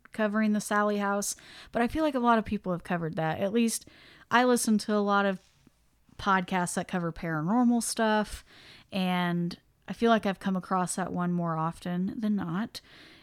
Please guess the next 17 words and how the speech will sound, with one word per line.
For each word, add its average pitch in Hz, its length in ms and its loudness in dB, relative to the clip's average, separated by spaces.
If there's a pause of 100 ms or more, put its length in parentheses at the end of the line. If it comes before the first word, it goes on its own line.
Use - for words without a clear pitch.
(160)
but 180 340 2
I 180 120 -2
never 165 320 -2
heard 160 180 -4
of 156 80 -6
this 156 240 -4
one, 269 220 -2
so 180 300 -6
I'm 208 140 0
glad 202 260 0
we - 80 0
covered 220 360 -2
it. 262 120 -2
It 254 40 -6
was 208 160 -4
another 202 320 -2
fun 190 500 -2